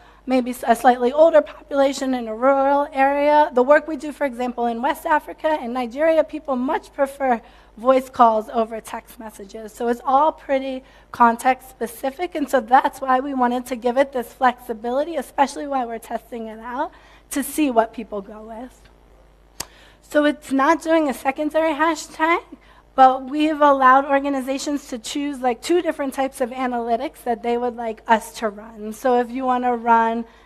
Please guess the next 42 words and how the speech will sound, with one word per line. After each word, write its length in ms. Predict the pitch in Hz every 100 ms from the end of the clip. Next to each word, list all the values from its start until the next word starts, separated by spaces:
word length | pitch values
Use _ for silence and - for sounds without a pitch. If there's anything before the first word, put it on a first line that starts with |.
| -
analytics 640 | 233 240 247 247 254 254
on 200 | 262 220
how 140 | 220 269
many 200 | 294 269
people 260 | 277 269
are 140 | 247 240
texting 560 | - 247 - 247 240
in 240 | 233 233 233
between 420 | 220 - 240 233
this 160 | 233 226
two-hour 600 | - 254 233 226 233 233
spot 420 | - - 220 220
in 160 | 233 226
the 120 | 214
day, 360 | 214 226 277 - _ - - _
we 120 | 262
can 200 | 247 247
give 200 | 247 240
you 100 | 262
that 300 | 240 233 247
information 680 | 254 254 254 240 240 285 330
so 140 | 302 247
that 180 | 233
you 140 | 247 254
can 220 | 254 240
easily 500 | 233 233 233 233 240
give 300 | 220 214 214
it 160 | 214 233
over 420 | 202 220 247 214 - - _
to. 240 | 208 208 240 _ - - - - - - - - - _ _ _ _ _
So 220 | - 277 269
I 100 | 269
think, 380 | 285 320 294 - _ _ _ - - - 226
you 160 | 254
know, 400 | 262 233 202 202 -
somebody 400 | - 262 269 254
who 80 | 262
has 260 | 247 240
WhatsApp 480 | 233 240 240 240 226
also 320 | 226 220 247
does 320 | 214 220 220 -
have 520 | 220 220 226 -